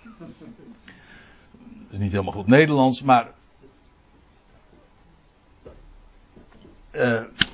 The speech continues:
halen, onthalen ze je wanneer je dat vertelt. Ook dat hoort erbij.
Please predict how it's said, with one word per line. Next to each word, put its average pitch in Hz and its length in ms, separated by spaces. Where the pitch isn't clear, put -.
halen, 135 520
onthalen 135 680
ze 113 120
je 110 240
wanneer 101 280
je 90 80
dat 104 200
vertelt. - 400
Ook 123 200
dat 131 340
hoort 135 520
erbij. 139 640